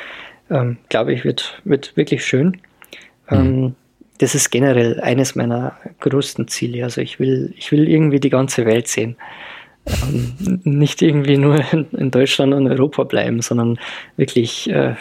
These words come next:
Speaker 1: ja, Karibik, äh, Philippinen und so weiter. Also diese,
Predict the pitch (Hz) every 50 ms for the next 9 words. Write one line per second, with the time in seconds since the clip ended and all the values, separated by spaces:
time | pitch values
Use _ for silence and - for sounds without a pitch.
0 | - - - - 117 110 113 117 113 - _ _ _ _ _ _ 269 247 240 _
1 | - - 135 131 127 131 131 131 - 123 117 - - - - - - - 170 131
2 | 123 117 117 113 113 - _ _ _ - - - - - 156 - - 151 147 147
3 | 147 147 - - 131 123 123 120 117 117 113 113 117 120 127 - - 127 - -
4 | 123 120 110 110 110 - 127 123 110 117 113 - 135 127 - - 120 117 113